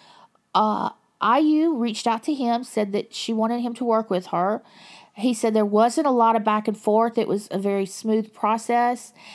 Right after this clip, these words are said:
and that, you know, it came out with this beautiful song.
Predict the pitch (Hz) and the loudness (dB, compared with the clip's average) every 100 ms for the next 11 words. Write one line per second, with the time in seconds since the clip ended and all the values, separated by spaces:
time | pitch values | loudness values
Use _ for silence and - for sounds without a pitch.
0 | - - - 202 208 196 208 202 _ _ | -20 -18 -4 0 0 2 0 -2 _ _
1 | 202 202 190 190 - - - 220 214 - | -6 -2 0 -2 -6 -10 -2 0 0 -2
2 | 196 190 - 220 269 262 269 262 262 262 | -6 -10 -8 -2 -2 0 0 2 0 -2
3 | - - _ - - 220 208 214 240 | -14 -20 _ -10 0 2 2 0 -2